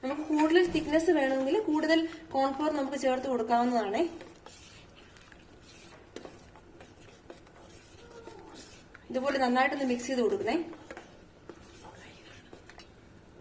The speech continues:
ഇപ്പോൾ കറക്റ്റ് കൺസിസ്റ്റൻസി ആയിട്ടുണ്ടേ.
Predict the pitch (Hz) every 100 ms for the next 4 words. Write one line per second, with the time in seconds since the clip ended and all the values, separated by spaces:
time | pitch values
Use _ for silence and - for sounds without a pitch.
0 | - - - - - - - - - -
1 | - - 254 269 311 294 247 247 294 247
2 | 240 285 311 311 262 233 240 220 220